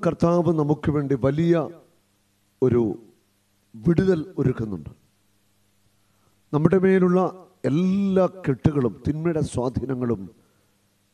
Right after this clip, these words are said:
പരിശുദ്ധാത്മാവ് തകർക്കാനായിട്ട് പോകുകയാണ്. ജെറമ്യ മുപ്പത് എട്ടില് പറയുന്നു, "നിന്റെ കഴുത്തിലെ നുകങ്ങൾ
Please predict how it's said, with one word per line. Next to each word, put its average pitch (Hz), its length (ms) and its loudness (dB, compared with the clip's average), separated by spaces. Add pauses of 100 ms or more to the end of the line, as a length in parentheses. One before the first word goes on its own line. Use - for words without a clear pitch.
(180)
പരിശുദ്ധാത്മാവ് 143 960 0
തകർക്കാനായിട്ട് 123 720 -4
പോകുകയാണ്. 82 380 -6 (1600)
ജെറമ്യ 196 420 4 (140)
മുപ്പത് 175 360 4 (200)
എട്ടില് 160 340 2
പറയുന്നു, 143 400 4 (1000)
"നിന്റെ 151 200 4 (120)
കഴുത്തിലെ 180 500 2 (220)
നുകങ്ങൾ 170 340 2